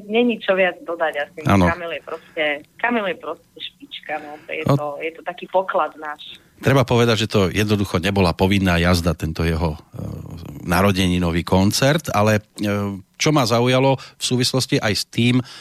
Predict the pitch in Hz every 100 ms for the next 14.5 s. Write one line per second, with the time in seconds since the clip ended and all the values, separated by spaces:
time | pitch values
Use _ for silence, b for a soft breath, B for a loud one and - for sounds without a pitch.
0 | B - 127 123 104 135 98 113 - 123
1 | 117 92 120 127 107 104 113 120 120 -
2 | 113 - 110 107 101 117 113 110 107 104
3 | 101 - 104 110 101 - 127 113 113 98
4 | - 120 113 92 - 110 113 104 92 -
5 | - 110 98 107 110 113 113 - 113 110
6 | B B B - - 113 117 117 117 120
7 | 120 B B B 107 113 117 123 117 -
8 | - 117 120 135 104 101 113 120 135 -
9 | B B B - 139 143 131 - _ _
10 | - 82 104 113 - 117 117 113 113 113
11 | 120 - 135 117 - 101 104 92 107 113
12 | 131 123 123 123 92 98 117 117 101 107
13 | 123 123 120 123 156 160 151 160 131 -
14 | - 143 - -